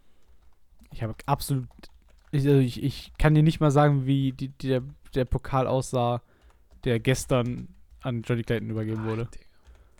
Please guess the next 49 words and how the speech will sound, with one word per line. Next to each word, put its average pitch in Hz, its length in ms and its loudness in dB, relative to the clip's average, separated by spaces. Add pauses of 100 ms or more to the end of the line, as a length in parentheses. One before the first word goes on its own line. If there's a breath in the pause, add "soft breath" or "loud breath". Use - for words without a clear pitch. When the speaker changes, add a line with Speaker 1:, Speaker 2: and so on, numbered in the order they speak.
(500 soft breath)
Speaker 2:
Also 95 220 -10
ich - 200 -10
find 123 160 -6 (520 loud breath)
Speaker 1:
<laughs> - 500 -20
Ich - 120 -16
hab 156 100 6
ein 160 100 -6
Gedächtnis 151 520 0
wie, 147 440 -4
wie 147 140 -2
ein 139 180 -8
Stück - 760 -12
Holz. 113 440 -2
Speaker 2:
Also 95 160 -10
das 98 120 -10
könnt 113 200 -10
ihr 117 100 -4
alle 113 140 -4
mal 110 140 -6
Speaker 1:
Ich 98 60 -12
Speaker 2:
googeln. 117 280 -2
Speaker 1:
glaub, 139 100 -6
Holz - 600 0
Speaker 2:
Also 98 200 -2
natürlich, 117 280 -2
Speaker 1:
auch 110 40 0
Speaker 2:
der 110 100 2
Speaker 1:
dumm, 107 100 2
weil 113 100 6
Speaker 2:
W-M-Pokal 123 260 -2
Speaker 1:
Holz 117 220 0
Speaker 2:
ist - 60 -12
geil, 113 200 0
Speaker 1:
voll 117 100 2
alt. 113 140 -2
Speaker 2:
World 95 140 -2
Matchplay 101 320 -4
ist 98 120 -6
geil, 98 240 -2
aber 90 140 -6
das, 92 220 -10
äh, 95 160 -14 (180)
äh, 90 300 -6 (720 soft breath)
einer 101 180 -2
der 104 100 0
geilsten 107 300 -2
Pokale 110 480 -2
ist - 360 -10
der 92 340 -4